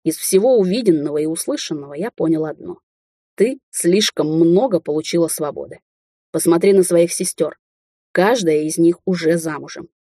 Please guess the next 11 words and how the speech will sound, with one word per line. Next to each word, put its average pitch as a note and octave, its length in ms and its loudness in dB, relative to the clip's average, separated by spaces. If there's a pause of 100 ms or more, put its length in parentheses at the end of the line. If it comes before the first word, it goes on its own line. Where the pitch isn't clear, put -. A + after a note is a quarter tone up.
(100)
Причем C#4+ 360 2
никто D#4+ 320 2
не F4+ 140 8
жалуется, D4+ 720 2
потому F#3+ 380 -2
что - 180 -2
их C#4 300 -2
все - 220 0
устраивает. C#3+ 720 -4 (320)
А E3+ 180 -2
ты? A3 300 0